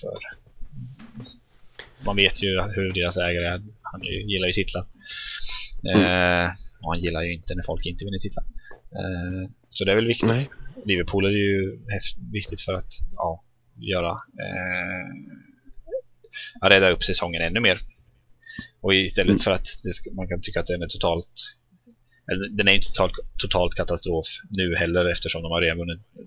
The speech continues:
Speaker 1: vann, vann i alla fall en cup, och det är i alla fall någonting. Eh,
Speaker 2: Mm.
Speaker 1: men de kommer sluta åtta, mellan sju och tio eller något sånt säkert.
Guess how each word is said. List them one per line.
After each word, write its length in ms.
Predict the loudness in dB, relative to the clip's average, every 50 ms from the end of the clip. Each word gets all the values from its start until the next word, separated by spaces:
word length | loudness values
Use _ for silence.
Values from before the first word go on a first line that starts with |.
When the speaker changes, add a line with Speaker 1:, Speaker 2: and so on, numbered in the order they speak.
| -16 -14
Speaker 1:
vann, 320 | -10 -4 -2 -2 0 -2 -2 -4 -2
vann 140 | -2 -2 -2
i 40 | -2
alla 120 | -2 -2 -2
fall 100 | -2 -4
en 80 | -6 -8
cup, 160 | -10 -10 -8 -6
och 60 | -4
det 60 | -2
är 60 | -2 0
i 20 |
alla 120 | 0 0
fall 160 | -2 -2 -4 -6
någonting. 320 | -8 -12 -10 -12 -12 -12 _ _ _ -18 -16 -12 -10 -10 -10 -10 -10 -12 -14 _ _ -14
Eh, 140 | -6 -2 2
Speaker 2:
Mm. 60 | 2
Speaker 1:
men 80 | 2 2
de 100 | 0 -2
kommer 180 | -2 -2 -2 0
sluta 300 | 0 -2 -2 -2 -2 0
åtta, 480 | 0 0 -2 -4 -2 0 0 0 0 -4 -12 -20 -20 -20 -20 -12 -8
mellan 220 | -4 -2 -2 -2 -4
sju 240 | -4 -2 -2 -2 -2 -4
och 180 | -6 -6 -8 -12 -20 _ _ _ _ _ _ -8 -6 -4
tio 260 | -2 -2 0 0 0
eller 100 | -2 -2
något 100 | -2 -4 -4
sånt 180 | -6 -6 -6
säkert. 340 | -6 -6 -6 -8 -10 -12